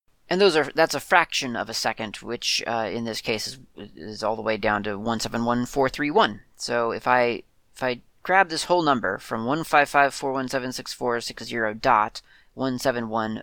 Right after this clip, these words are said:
four three one, and I put it into a command such as date, dash, dash, date, equals, quote, and then the at symbol, and then the number, so I'll just middle click to get that number in there,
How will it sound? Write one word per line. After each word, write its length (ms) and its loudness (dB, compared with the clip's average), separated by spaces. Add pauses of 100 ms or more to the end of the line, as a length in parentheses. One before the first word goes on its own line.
four 400 -2
three 320 -6
one, 360 -6 (1200)
and 140 0
I 100 4
put 200 2
it 120 4
into 240 2
a 80 2
command 500 2
such 300 0
as 600 0
date, 640 -2 (400)
dash, 260 2
dash, 420 0 (140)
date, 460 0 (460)
equals, 720 -2 (400)
quote, 680 0
and 140 -8
then 100 -6
the 140 -2
at 200 0
symbol, 440 -6 (320)
and 140 -6
then 140 0
the 60 0
number, 560 0
so 160 -16
I'll 60 -14
just 200 -8 (280)
middle 300 -2
click 280 -6
to 80 -10
get 180 -6
that 200 -2
number 240 -2
in 140 -2
there, 180 -4